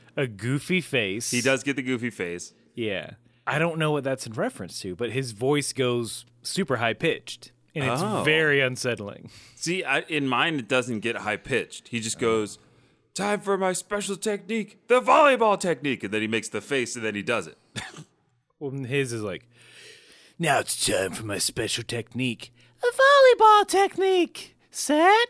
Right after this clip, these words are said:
Speaker 1: <laughs> Spy.
Speaker 2: <laughs>
Speaker 1: So if, if someone out there knows what that is in reference to, or if they're just being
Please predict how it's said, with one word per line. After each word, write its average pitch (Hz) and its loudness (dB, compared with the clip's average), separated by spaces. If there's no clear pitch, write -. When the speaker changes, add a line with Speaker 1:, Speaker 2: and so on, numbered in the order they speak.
Speaker 1:
<laughs> - -14
Spy. - -2
Speaker 2:
<laughs> - 2
Speaker 1:
So 180 4
if, 180 0
if 170 -2
someone 226 4
out 196 4
there 160 6
knows 139 4
what 120 -2
that 113 0
is 101 -6
in 92 -8
reference 110 -6
to, 175 0
or 107 -4
if 101 -6
they're 104 -6
just 95 -10
being 90 -4